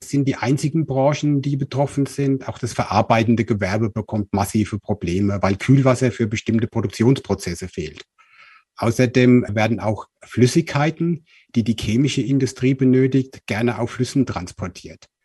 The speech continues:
Zweitausendachtzehn in der schweren Dürre, die du angesprochen hast, fiel damals die Produktion im verarbeitenden Gewerbe im Zeitraum vom August bis Dezember, also tief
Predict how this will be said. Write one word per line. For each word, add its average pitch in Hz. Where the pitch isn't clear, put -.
Zweitausendachtzehn 120
in 120
der 117
schweren 107
Dürre, 135
die 139
du 131
angesprochen 135
hast, 143
fiel 113
damals 120
die 120
Produktion 120
im 120
verarbeitenden 117
Gewerbe 117
im 120
Zeitraum 113
vom 104
August -
bis -
Dezember, 160
also 104
tief -